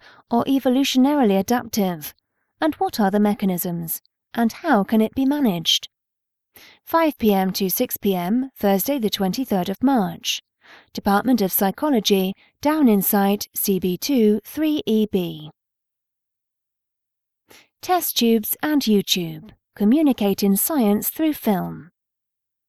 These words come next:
Join researchers from the Gurdon Institute, academics, students and graduates from the Cambridge School of Art,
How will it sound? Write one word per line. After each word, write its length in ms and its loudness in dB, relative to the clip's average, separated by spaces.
Join 280 4
researchers 680 0
from 160 2
the 120 0
Gurdon 440 2
Institute, 800 -4
academics, 880 0
students 680 -2
and 200 0
graduates 640 -2
from 180 -2
the 100 2
Cambridge 540 -2
School 280 -4
of 140 -4
Art, 320 0